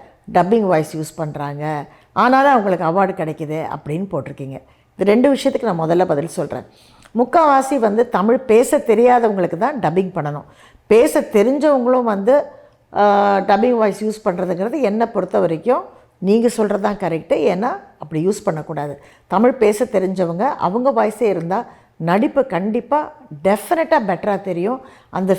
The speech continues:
ஃபீல் நல்லா இருக்கும். ஏன்னா அவங்க அந்த இடத்துல ஆக்ட் பண்ணியிருப்பாங்க, அதை ஒரு டோன்ல பேசியிருப்பாங்க. என்னதான் அழகா அதை பிடிச்சி இன்னொருத்தங்க பேசினாலும் அது கிட்டத்தட்ட வந்து மத்த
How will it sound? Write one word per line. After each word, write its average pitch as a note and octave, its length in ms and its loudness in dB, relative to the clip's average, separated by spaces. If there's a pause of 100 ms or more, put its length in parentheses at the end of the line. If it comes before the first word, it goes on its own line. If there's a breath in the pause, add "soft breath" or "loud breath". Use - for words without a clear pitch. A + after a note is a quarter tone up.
ஃபீல் C#4 200 4
நல்லா F#3+ 340 2
இருக்கும். F3+ 260 -4
ஏன்னா G3 120 -4
அவங்க B3 600 2
அந்த G#3 440 2
இடத்துல G#3+ 220 -2
ஆக்ட் G3 320 -2
பண்ணியிருப்பாங்க, E3 640 -2 (300 loud breath)
அதை G#3 260 4
ஒரு B3 220 4
டோன்ல G#3 400 2
பேசியிருப்பாங்க. E3+ 600 -4
என்னதான் G3+ 600 0
அழகா B3 320 4
அதை G#3 220 2
பிடிச்சி G3 220 -8
இன்னொருத்தங்க F#3+ 420 -4
பேசினாலும் F3+ 540 -2 (360 loud breath)
அது B3+ 240 4
கிட்டத்தட்ட D4 420 2
வந்து C4+ 320 2 (140)
மத்த C4 440 2